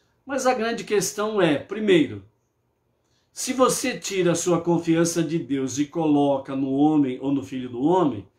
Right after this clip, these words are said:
isso é idolatria. Você está negando a Deus e, portanto,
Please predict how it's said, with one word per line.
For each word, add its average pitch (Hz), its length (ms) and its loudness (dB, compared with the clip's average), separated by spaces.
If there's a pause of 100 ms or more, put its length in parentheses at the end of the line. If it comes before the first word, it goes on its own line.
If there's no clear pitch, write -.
(240)
isso 143 340 0
é 156 240 -2
idolatria. 165 880 -4
Você 139 320 -4
está 131 300 -4
negando 131 440 -2
a 160 40 2
Deus 143 400 -2
e, 147 40 0
portanto, 147 800 -6